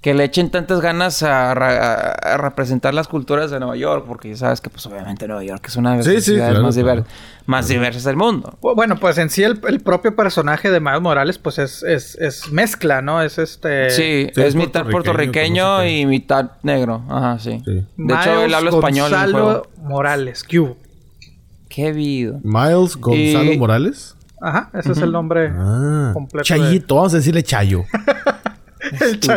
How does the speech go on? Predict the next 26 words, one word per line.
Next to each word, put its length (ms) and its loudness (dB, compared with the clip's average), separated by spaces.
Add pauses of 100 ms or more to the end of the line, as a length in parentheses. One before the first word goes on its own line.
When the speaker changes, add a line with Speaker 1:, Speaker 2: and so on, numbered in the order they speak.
(140)
Speaker 1:
Estúpido. 100 2
Speaker 3:
Morales. 340 2
Speaker 2:
El 120 2
Chayo. 380 -2 (680)
Speaker 1:
Sí. 140 -2
Speaker 2:
Chayo 180 2
Morales. 300 0
Speaker 1:
Recomendado 680 2
Spider-Man 480 0
por 100 -2
el 60 -4
PlayStation 920 0
cua-, 600 2
cinco. 480 -2 (220)
Bueno, 200 -4
también 220 -2
sale 180 -4
para 120 -2
el 60 -6
cuatro, 260 -2
de 100 -6
hecho. 200 -14 (580)
Este, 1300 2
Xbox, 600 -2
no 160 0
sé 100 -2